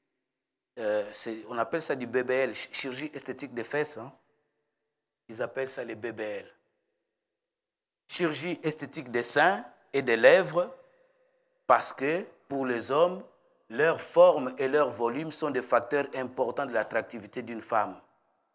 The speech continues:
C'est pourquoi elle se donne du mal à être de plus en plus belle pour servir ces hommes avides et cupides.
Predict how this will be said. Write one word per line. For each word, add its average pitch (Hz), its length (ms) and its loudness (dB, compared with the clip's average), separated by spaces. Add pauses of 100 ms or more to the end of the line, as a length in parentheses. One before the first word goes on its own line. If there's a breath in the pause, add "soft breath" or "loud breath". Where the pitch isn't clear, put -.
(1040)
C'est - 240 -4
pourquoi 110 600 -2 (500)
elle 123 120 0
se - 160 0
donne 135 340 0
du 113 100 -10
mal 120 520 0 (160)
à - 220 -10
être 127 260 -4
de 104 120 -8
plus 113 300 -10
en 113 100 -6
plus 117 180 -14
belle 127 380 0
pour 107 180 -10
servir 117 480 -8
ces 123 360 -8
hommes 127 240 -4
avides 110 520 -10
et 113 100 -14
cupides. 113 520 -12